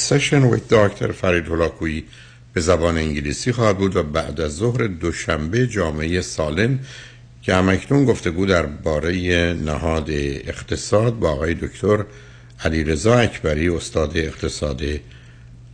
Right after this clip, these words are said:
دانشگاه بوده و خواهد بود. شبها از ساعت یازده تا یک بعد از نیم شب و روزهای شنبه و یک شنبه، ده تا دوازده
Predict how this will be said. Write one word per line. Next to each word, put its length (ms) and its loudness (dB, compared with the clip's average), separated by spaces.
دانشگاه 760 0
بوده 360 2
و 280 0
خواهد 640 2
بود. 160 -14
شبها 440 2
از 80 0
ساعت 240 -2
یازده 520 0
تا 160 -2
یک 240 -6
بعد 240 -4
از 200 -8
نیم 140 -4
شب 300 -2
و 80 4
روزهای 360 4
شنبه 460 2
و 100 0
یک 80 -8
شنبه، 460 0
ده 260 0
تا 180 0
دوازده 440 -2